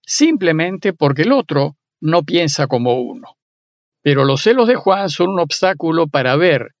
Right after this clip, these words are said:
que el que no es del grupo en realidad está de su lado. La respuesta de Jesús se dirige a hacer recapacitar a Juan,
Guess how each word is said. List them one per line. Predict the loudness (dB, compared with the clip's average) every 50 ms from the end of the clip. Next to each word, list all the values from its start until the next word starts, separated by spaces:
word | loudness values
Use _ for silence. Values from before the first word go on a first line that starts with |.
| _ _ _ _ _ _ _
que | -2 0 0
el | 0 0
que | 0 -2 0
no | 0 0 0
es | 0 0
del | 0 0 0
grupo | 2 4 2 2 2 2 0 0 0 -2 _
en | -2 -2 0 0
realidad | -2 -2 -2 -2 0 0 0 0 0 -2 -4 -6
está | -10 -10 -8 -6 -2 0 0 0
de | 0
su | 0 0 0 0
lado. | 0 -2 -4 -4 -6 -10 -14 -18 _ _ _ _ _ _ _ _ _ _ _ _ _ _ _ _ _ _ _ _ _ -10
La | -6 -4 -4
respuesta | -4 -4 0 0 0 2 2 2 2 2
de | 2 2
Jesús | 2 0 0 0 0 0 2
se | 2 2
dirige | 2 2 2 0 0 0 0
a | -2
hacer | 0 0 2 0 2
recapacitar | 2 0 -2 0 -2 -2 -2 -4 -4 -4 -6 -4 -2 -2 -2
a | 0
Juan, | 0 2 0 0 0 -2 _